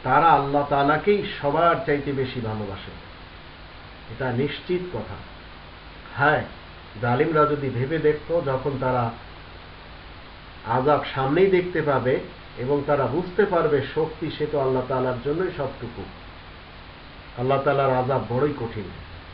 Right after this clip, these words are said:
আজ আমাদের দেশের কিছু গদিনসীন পীরদের দেখতে পাই, সেসব আস্তানাতে যারা যায়, আটরশি বলেন, চরমোনাই বলেন, শর্ষিনা বলেন, দেওয়ানবাগ বলেন, কুতুববাগ বলেন, এরা তাদের পীরদেরকে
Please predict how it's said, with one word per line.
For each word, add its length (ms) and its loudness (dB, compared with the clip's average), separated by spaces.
আজ 120 -2
আমাদের 400 6
দেশের 340 2
কিছু 300 -4
গদিনসীন 720 2
পীরদের 460 2
দেখতে 300 0
পাই, 320 4
সেসব 280 0
আস্তানাতে 640 0
যারা 300 2
যায়, 180 2
আটরশি 540 -2
বলেন, 240 0
চরমোনাই 420 -2
বলেন, 360 -6
শর্ষিনা 440 -2
বলেন, 340 2
দেওয়ানবাগ 580 6
বলেন, 360 0
কুতুববাগ 540 -2
বলেন, 380 -2
এরা 260 4
তাদের 300 4
পীরদেরকে 680 0